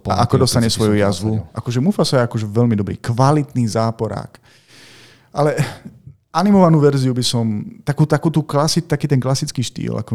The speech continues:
Speaker 1: kedysi, čo Disney, eh,
Speaker 2: Vedel robiť.
Speaker 1: robilo. Áno, čo vedelo robiť, ale hranú, ja nechcem zase, eh, čo to je,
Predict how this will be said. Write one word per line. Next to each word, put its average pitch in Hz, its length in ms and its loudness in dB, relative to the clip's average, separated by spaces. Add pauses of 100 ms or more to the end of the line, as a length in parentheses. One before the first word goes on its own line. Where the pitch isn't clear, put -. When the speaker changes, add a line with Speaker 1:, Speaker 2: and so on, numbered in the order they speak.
(340)
Speaker 1:
kedysi, 120 320 -2
čo - 120 -8
Disney, 104 460 -2
eh, - 400 -18
Speaker 2:
Vedel 92 560 -10
robiť. - 80 -6
Speaker 1:
robilo. 117 320 2
Áno, 131 300 2
čo 135 160 0
vedelo 120 320 2
robiť, 113 340 -2
ale 123 220 -6
hranú, 127 500 2
ja 135 160 -2
nechcem 147 320 -2
zase, 139 220 -2
eh, 117 260 -6 (640)
čo - 140 -12
to - 120 -8
je, 110 240 -4